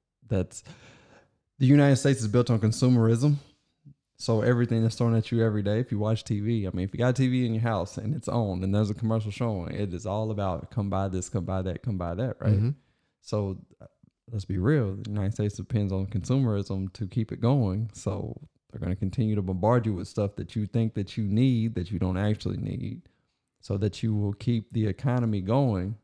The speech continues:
Speaker 1: and keep businesses afloat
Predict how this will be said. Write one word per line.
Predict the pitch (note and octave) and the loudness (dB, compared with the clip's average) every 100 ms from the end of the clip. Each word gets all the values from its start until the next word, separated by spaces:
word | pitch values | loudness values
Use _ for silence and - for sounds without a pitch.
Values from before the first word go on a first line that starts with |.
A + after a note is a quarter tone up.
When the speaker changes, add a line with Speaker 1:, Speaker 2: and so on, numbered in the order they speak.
| _ _ _ _ _ _ _ | _ _ _ _ _ _ _
Speaker 1:
and | G2+ F#2+ | -4 -4
keep | - A2+ G2+ _ _ _ _ _ _ _ - | -2 -2 -2 _ _ _ _ _ _ _ -4
businesses | G2+ G#2 G#2 G#2 - G2+ - - - - | -2 0 -2 -4 -6 -8 -8 -12 -12 -10
afloat | F#2+ - G2 D#3 _ - | -12 -6 -4 -4 _ -20